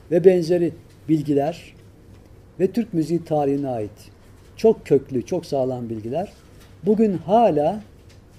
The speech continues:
eğitim programlarında yoktur Türkiye'de. Acı bir gerçektir bunlar. Size bir örnek daha vereyim.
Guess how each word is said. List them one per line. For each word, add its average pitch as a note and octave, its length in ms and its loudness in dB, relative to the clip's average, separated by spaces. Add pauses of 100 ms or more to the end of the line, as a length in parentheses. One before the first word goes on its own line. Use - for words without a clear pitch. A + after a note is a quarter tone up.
(320)
eğitim F#3+ 560 2 (420)
programlarında D3 760 2
yoktur - 520 -4 (200)
Türkiye'de. F#2+ 360 -14 (840)
Acı D3 220 -2
bir A#2+ 100 -8
gerçektir G#2 560 -12 (100)
bunlar. F2 340 -20 (760)
Size F#3 300 4
bir G3+ 60 8
örnek F3+ 320 2
daha D#3+ 180 0
vereyim. C#3 300 -6